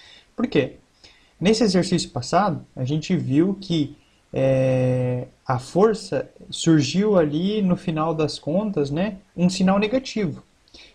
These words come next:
E esse sinal tinha um significado,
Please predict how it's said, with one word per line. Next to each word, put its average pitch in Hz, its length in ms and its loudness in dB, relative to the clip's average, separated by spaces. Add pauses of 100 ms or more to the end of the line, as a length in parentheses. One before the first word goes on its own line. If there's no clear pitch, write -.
E 135 60 -2
esse 131 120 -2
sinal 165 360 0
tinha 240 420 0 (120)
um 202 160 -2
significado, 202 1200 -2